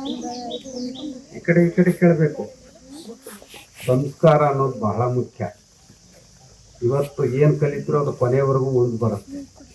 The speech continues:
ಇವತ್ತು ನಾವು ವಿಭೂತಿ ಹಚ್ಕೊಳ್ಳಲ್ಲ, ಇವತ್ತು ನಾವು ಹಲ್ ತಿಕ್ಕೊಳ್ಳಲ್ಲ, ಇವತ್ತು ನಾವು ಒಳ್ಳೆ ಡ್ರೆಸ್ ಮಾಡಲ್ಲ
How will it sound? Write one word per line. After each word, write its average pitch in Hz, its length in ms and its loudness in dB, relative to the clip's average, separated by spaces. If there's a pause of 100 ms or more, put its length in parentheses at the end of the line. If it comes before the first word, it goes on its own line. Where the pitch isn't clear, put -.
(720)
ಇವತ್ತು 151 380 0
ನಾವು 139 180 2
ವಿಭೂತಿ 131 460 -2
ಹಚ್ಕೊಳ್ಳಲ್ಲ, 113 520 -4 (920)
ಇವತ್ತು 135 340 -2
ನಾವು 127 120 0
ಹಲ್ 123 240 -2
ತಿಕ್ಕೊಳ್ಳಲ್ಲ, 107 720 -2 (480)
ಇವತ್ತು 139 340 -2
ನಾವು 127 160 2
ಒಳ್ಳೆ 123 240 2
ಡ್ರೆಸ್ 123 340 -2
ಮಾಡಲ್ಲ 107 360 -2